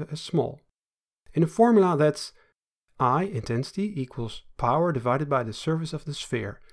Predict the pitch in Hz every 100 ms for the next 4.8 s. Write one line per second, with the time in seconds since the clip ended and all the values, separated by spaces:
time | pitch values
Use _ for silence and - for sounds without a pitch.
0 | _ - - 143 160 - 123 127 135 -
1 | _ - 110 110 - - 135 - - _
2 | _ _ _ _ _ _ _ _ _ _
3 | _ - 147 147 196 220 - 180 165 135
4 | 135 156 185 202 185 156 139 139